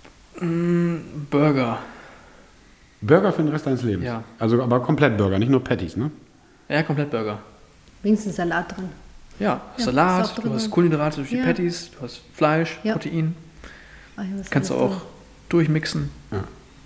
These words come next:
Speaker 2: Mhm, okay. Bei mir wär's totes Tier, irgendwas.
Speaker 3: <laughs>
Speaker 2: Hähnchen, Rind, irgendwie sowas.
Speaker 1: Aber nur das?
Speaker 3: Nur Fleisch.
Speaker 2: Naja, gut.
Speaker 3: Nur Eiweiß.
Speaker 2: Für den Rest deines Lebens,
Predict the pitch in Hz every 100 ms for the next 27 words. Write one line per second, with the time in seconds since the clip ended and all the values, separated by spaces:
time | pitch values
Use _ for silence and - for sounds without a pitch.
0 | - - 110 135 - - - 113 151 170
1 | - - - - - - - - 110 107
2 | 113 120 104 - - - - - - -
3 | - - - - 113 92 - 117 98 -
4 | - 98 95 95 - - - 262 170 95
5 | - 113 101 - 98 92 101 98 - -
6 | - - - - - - - 95 95 98
7 | 95 113 113 - 156 139 151 160 208 -
8 | 220 226 226 185 175 - - - - 104
9 | 107 135 131 165 - - - 202 208 190
10 | 190 - 123 104 135 - 127 107 110 170
11 | 180